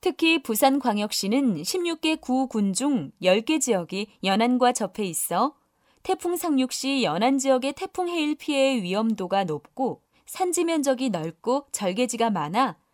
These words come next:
집중호우 시 산사태나 도시 침수에 취약한 실정입니다. 울산광역시는 대기오염은 남구가, 수인성 매개질환은 북구가,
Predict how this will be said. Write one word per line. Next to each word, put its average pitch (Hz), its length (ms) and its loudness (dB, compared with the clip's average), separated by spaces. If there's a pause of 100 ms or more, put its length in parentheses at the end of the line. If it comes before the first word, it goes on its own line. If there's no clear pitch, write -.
집중호우 262 600 0
시 269 280 -4 (140)
산사태나 330 720 0
도시 208 320 -6
침수에 226 540 -4
취약한 349 540 -2
실정입니다. 285 840 -4 (920)
울산광역시는 262 1200 2
대기오염은 254 800 2
남구가, 190 680 2 (240)
수인성 311 680 2
매개질환은 226 800 0
북구가, 220 640 -6